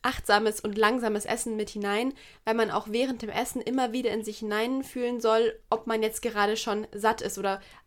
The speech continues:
wo man gerade ist, ob man gerade so ein bisschen satt ist oder schon sehr satt oder schon viel zu voll gegessen.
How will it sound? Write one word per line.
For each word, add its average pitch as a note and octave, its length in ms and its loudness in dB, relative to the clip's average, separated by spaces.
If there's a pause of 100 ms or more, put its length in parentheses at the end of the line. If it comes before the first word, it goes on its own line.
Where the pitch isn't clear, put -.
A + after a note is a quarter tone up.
(160)
wo G3+ 340 2
man B3 200 6
gerade G#3+ 260 2
ist, - 160 4
ob A#3 80 -4
man G3 160 -2
gerade F#3 140 -4
so G3+ 60 -10
ein G#3+ 60 0
bisschen G#4 280 4
satt C#4 200 2
ist C4 240 4
oder F#3+ 100 -4
schon G#3 220 -6
sehr D4 240 4
satt C4 260 6
oder G#3 160 0
schon F#3+ 180 -4
viel C#4 600 2
zu - 160 -6
voll B3+ 260 4
gegessen. C4+ 480 0